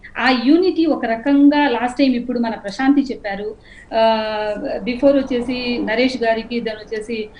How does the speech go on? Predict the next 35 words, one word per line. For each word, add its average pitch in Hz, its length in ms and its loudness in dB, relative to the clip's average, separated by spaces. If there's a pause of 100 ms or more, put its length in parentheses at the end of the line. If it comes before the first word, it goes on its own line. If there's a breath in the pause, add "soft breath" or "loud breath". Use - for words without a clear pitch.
(260 loud breath)
ఇంకొకరు 226 640 -2
అంటే 214 280 -4
మన 226 120 -4
రాజశేఖర్ 226 540 -4
గారికి 208 340 -6
వచ్చేసి 214 600 -8 (340 loud breath)
కొద్దిగా 233 480 0 (160)
లైక్, 226 280 0
ఆ, 233 540 -4
మిస్‌అండర్‌స్టాండింగ్స్ 240 840 -2
వచ్చేసి 208 300 -12
రావడము, 202 640 -6 (140)
then 240 120 4
ఆయన 226 180 0
రిజైన్ 226 460 0
చేయడము, 208 500 -6
then 302 160 4
that 285 200 2
is 311 100 4
well 262 220 2
and 254 100 4
good, 190 200 -4
right? 247 240 -2 (440 loud breath)
So 302 60 6
అవన్నీ 302 520 4
ఏంటంటే 294 420 6
మిస్‌అండర్‌స్టాండింగ్స్ 285 960 2
వచ్చేసి 269 440 0
that 247 180 -4
is 262 240 -6
everyone, 285 400 2 (200)
ఎవరికైనా 285 580 2
వచ్చేసి 254 320 -2
as 214 340 -4
per 233 80 -6